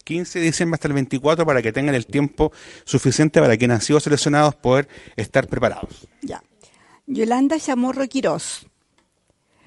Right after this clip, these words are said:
Speaker 2: Valentina Murgas Urbina, Erika Cáceres Villegas, Lisette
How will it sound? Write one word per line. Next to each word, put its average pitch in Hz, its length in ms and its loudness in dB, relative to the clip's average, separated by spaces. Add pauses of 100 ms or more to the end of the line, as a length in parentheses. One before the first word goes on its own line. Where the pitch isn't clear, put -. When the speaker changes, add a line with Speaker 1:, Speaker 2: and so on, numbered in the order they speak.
(220)
Speaker 2:
Valentina 220 960 -2
Murgas 285 720 -4 (580)
Urbina, 202 800 -6 (1000)
Erika 277 460 -4
Cáceres 277 440 -4
Villegas, 190 720 -4 (1200)
Lisette 262 600 -4